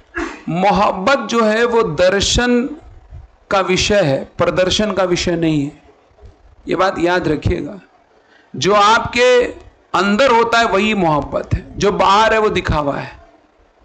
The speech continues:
है ना? हाँ, आपके जो अंदर चल रहा है वही मोहब्बत है, वरना बाहर बाकी की, खत्म करना है क्या? अच्छा, बस पाँच मिनट। तो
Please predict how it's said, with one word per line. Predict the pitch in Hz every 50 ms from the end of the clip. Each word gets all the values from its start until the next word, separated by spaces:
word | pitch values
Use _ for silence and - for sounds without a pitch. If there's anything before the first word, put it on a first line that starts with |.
| _ _
है | - 131 139 156
ना? | 190 254 330 359 - - - - - - - _ -
हाँ, | 269 277 - 220 214 208 208 208 - _ _ _ _ _
आपके | - - 170 196 214 202 208 226 226 226
जो | 170 233
अंदर | - - - 170 185 196 202 247 254 254
चल | 254 - 220 208
रहा | 202 208 220 226
है | 233
वही | 214 202 202 214 208
मोहब्बत | 202 190 175 170 170 160 170 180 170 - -
है, | - - - - - _ _ - - _ _ -
वरना | 156 175 196 208 202
बाहर | 180 185 185 190 190 185 214 226
बाकी | 202 185 180 175 170 170 220 214
की, | 185 214 208 190 - - - -
खत्म | - 190 226 240
करना | 214 214 190 190
है | 185
क्या? | - - - 185 - - - - - - - - - - - - - - - - - - - - - - - - - - - - - - - - -
अच्छा, | 151 147 - - - - - - - - - - _ _ _ _ _ _ _ -
बस | - 160
पाँच | - - 185 180 - 180
मिनट। | 143 139 - - - - - - - - _ - - _ _ _ - - - - - - _ _ - - - - - - - - -
तो | 208 214 220 214 214